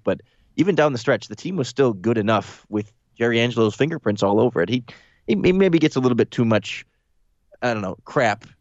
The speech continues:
i-, in, in hindsight 'cause of how it ended, but he, he, he does deserve some credit for building it up the way he did.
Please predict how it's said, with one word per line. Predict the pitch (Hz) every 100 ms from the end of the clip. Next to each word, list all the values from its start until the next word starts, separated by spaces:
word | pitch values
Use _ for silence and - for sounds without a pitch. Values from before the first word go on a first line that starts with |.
| -
i-, | 127
in, | 131 123 104
in | 117
hindsight | 110 113 107 - 104
'cause | 104 110
of | 101
how | 123 98
it |
ended, | - 107 95 90
but | 98
he, | 135 170 147 -
he, | -
he | 156
does | 170 156
deserve | 147 139
some | 127 113
credit | 127 113 -
for | 107
building | 85 113 107
it | 101
up | 101
the | 104
way | 92
he | 92
did. | 87 92 -